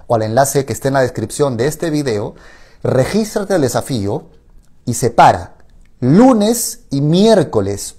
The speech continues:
ocho P M hora Lima, Bogotá, separa dos horas cada día para meterte por completo. Aleja cualquier distracción. Si tienes niños, pide que alguien esté con ellos un par de horitas.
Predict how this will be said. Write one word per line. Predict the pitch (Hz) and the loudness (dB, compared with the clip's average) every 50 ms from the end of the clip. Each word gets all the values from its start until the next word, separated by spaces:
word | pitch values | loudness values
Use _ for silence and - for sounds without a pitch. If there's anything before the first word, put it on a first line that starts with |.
| - - | 0 2
ocho | 165 185 196 190 190 - 190 185 185 - | 4 4 4 2 2 2 0 2 2 2
P | 180 180 185 185 | 2 2 4 2
M | 175 170 170 | 2 2 2
hora | 165 156 156 | 2 2 2
Lima, | 160 175 175 175 165 151 | 2 0 0 2 2 4
Bogotá, | 135 151 151 147 135 135 135 - - 107 92 95 113 139 - - - - - | 6 6 4 6 4 2 0 0 0 0 0 -2 -4 -8 -12 -20 -20 -20 -12
separa | - - 110 - 120 117 117 117 | -8 -8 -2 0 2 2 2 2
dos | 117 147 196 190 - - 202 | 2 2 2 2 2 2 2
horas | 202 190 147 123 - | 2 4 2 0 0
cada | - - 147 151 143 123 | 0 0 2 2 2 0
día | 113 101 98 101 113 156 - - - - - - - - | 0 -2 -4 -4 -4 -6 -8 -14 -20 -20 -20 -20 -20 -6
para | - 117 110 110 | -2 -2 -2 -2
meterte | 113 113 - - 175 170 175 202 196 | -2 -4 -2 -2 -2 -2 -2 -2 -2
por | - 170 - - | 0 -2 -2 0
completo. | - 127 120 117 120 - 160 160 160 165 - - 95 104 - - - - - - - - | 0 -2 -2 -2 -4 -2 -2 -2 -2 -2 -4 -8 -12 -12 -16 -20 -20 -20 -20 -18 -8 -2
Aleja | 117 131 147 - 190 - | 0 0 0 0 0 0
cualquier | - 139 127 120 - 180 196 190 185 | 2 2 0 0 -2 -2 -2 -2 -2
distracción. | 190 190 - - 156 135 131 - - 165 160 151 120 98 117 - - - - _ _ | -2 -4 -4 -2 -4 -4 -4 -4 -2 0 0 0 0 -4 -8 -14 -20 -20 -20 _ _
Si | - - - 120 | -10 -8 -6 -4
tienes | - 170 180 170 | -2 -2 -2 -2
niños, | 147 170 196 202 196 202 190 - | -2 -2 -2 -2 -2 -2 -4 -4
pide | - 185 185 185 185 175 180 | -4 -2 0 2 2 2 4
que | 151 151 | 4 4
alguien | 156 170 180 175 170 156 | 4 4 4 2 -2 -4
esté | 147 - 170 | -4 -4 -4
con | 147 160 156 156 | -4 -2 -2 -2
ellos | 160 165 160 - | -2 -4 -4 -4
un | 170 160 151 | -4 -2 0
par | 170 160 160 | 0 0 2
de | 151 | 0
horitas. | 147 147 165 151 - - - - - - | 0 -2 -2 -4 -6 -10 -12 -14 -16 -18